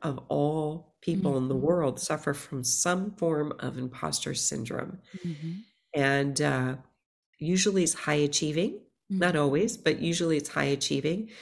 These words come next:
Speaker 1: So
Speaker 2: Mm-hmm.
Speaker 1: the more you achieve,
Speaker 2: Mm-hmm.
Speaker 1: sometimes you're still thinking,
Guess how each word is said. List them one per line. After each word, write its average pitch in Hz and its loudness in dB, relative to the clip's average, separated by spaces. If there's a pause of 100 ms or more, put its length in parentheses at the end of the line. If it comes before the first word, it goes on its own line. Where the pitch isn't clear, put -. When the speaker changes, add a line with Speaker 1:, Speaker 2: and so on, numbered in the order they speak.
(180)
Speaker 1:
So 185 4
Speaker 2:
Mm-hmm. 175 4
Speaker 1:
the 165 4
more 165 4
you 160 0
achieve, 147 0 (320)
Speaker 2:
Mm-hmm. 180 -2 (480)
Speaker 1:
sometimes 175 0
you're 160 4
still 151 2
thinking, 147 -2